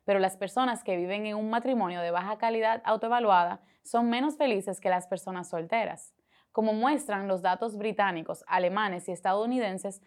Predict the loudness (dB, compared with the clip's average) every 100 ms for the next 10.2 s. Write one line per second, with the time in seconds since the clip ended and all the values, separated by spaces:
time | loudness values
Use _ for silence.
0 | _ -4 -2 0 2 4 2 -4 -6 -4
1 | -4 -4 -4 0 0 0 -4 -6 0 0
2 | 0 -2 _ _ _ _ -2 0 2 0
3 | 2 0 2 0 2 2 4 2 2 -6
4 | -10 _ _ -2 2 4 4 2 -2 -4
5 | -2 0 2 2 0 -2 -8 _ -2 0
6 | 0 -2 -2 0 0 0 0 0 0 0
7 | 0 -2 -4 0 0 0 -4 -4 -4 -4
8 | -4 -4 -6 -4 0 2 2 0 -2 -2
9 | -2 0 0 -2 -4 0 0 0 0 -2
10 | -2